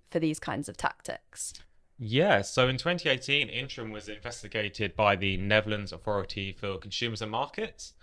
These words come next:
Speaker 2: uh, following consumer complaints about unfair debt collection practices. Uh, the group actually managed to avoid paying fines by being placed under a intensified oversight by the authority. Um, and Intrum has since made, uh, commitments to the authority group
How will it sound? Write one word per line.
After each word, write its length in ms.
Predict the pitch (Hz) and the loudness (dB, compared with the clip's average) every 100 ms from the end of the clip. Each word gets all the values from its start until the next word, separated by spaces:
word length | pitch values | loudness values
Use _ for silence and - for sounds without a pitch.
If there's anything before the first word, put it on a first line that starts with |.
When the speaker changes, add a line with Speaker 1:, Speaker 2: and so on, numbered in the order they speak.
| - - - | -20 -20 -2
Speaker 2:
uh, 120 | 104 | -2
following 300 | - 123 117 | 2 2 2
consumer 400 | 107 113 139 123 | -4 -4 -2 -2
complaints 480 | 117 110 120 117 98 | -6 0 2 2 2
about 240 | 110 107 | 4 4
unfair 360 | 107 110 - 104 | 4 0 0 2
debt 260 | - 117 - | 2 0 2
collection 340 | 120 117 127 | -2 0 -2
practices. 640 | 139 131 - 156 175 - - _ _ _ - | -2 -4 -4 -4 -4 -6 -16 _ _ _ 0
Uh, 60 | |
the 80 | 131 | 2
group 200 | 139 208 | 4 8
actually 260 | 170 143 135 | 8 6 4
managed 240 | 131 123 | 2 2
to 60 | 107 | 0
avoid 360 | 95 110 120 | 2 4 4
paying 320 | - 127 135 143 | 2 0 0 2
fines 400 | 147 151 175 156 | 2 4 2 2
by 100 | 113 | 4
being 220 | 120 113 | 4 4
placed 340 | 120 117 110 | 4 4 4
under 320 | 110 104 104 104 | 2 2 4 4
a 320 | 98 98 98 - - - | 6 6 2 -2 -14 -4
intensified 760 | 107 - 123 120 117 113 104 - | -4 4 2 2 2 6 6 6
oversight 640 | 110 123 - 147 180 - - - _ - - | 4 4 4 4 4 0 -14 -20 _ -10 4
by 140 | 110 | 6
the 80 | 113 | 8
authority. 580 | 113 131 131 139 160 175 - - - | 8 6 6 4 2 0 -8 -20 2
Um, 160 | 113 117 | 6 6
and 100 | 113 | 4
Intrum 320 | 135 127 123 | 0 0 -2
has 280 | 117 107 - | -2 -4 -8
since 420 | - - 120 117 - | -8 -4 -4 -4 -4
made, 400 | 110 107 104 - | 0 2 0 -2
uh, 160 | 92 92 | -2 -2
commitments 640 | - 110 107 120 123 - | -2 -2 -2 -6 -8 -14
to 160 | - 110 | -8 -4
the 360 | 101 104 101 92 | -2 0 0 0
authority 440 | 95 104 104 - | -2 -2 -2 -2
group 320 | 104 120 127 | 0 0 -2